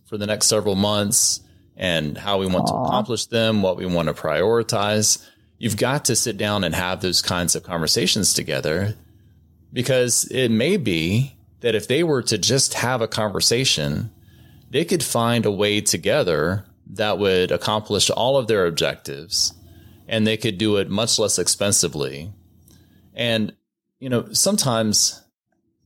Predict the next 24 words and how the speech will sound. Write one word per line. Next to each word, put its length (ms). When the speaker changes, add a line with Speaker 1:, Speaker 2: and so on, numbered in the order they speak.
Speaker 1:
I've 220
seen 320
people 400
come 380
to 380
agreements 760
at 420
depositions, 880
because 440
once 560
you 140
start 300
asking 460
them 220
the 160
in-depth 340
questions 640
and 80
you 60
get 160
the 100
thought 300
process 480
going, 480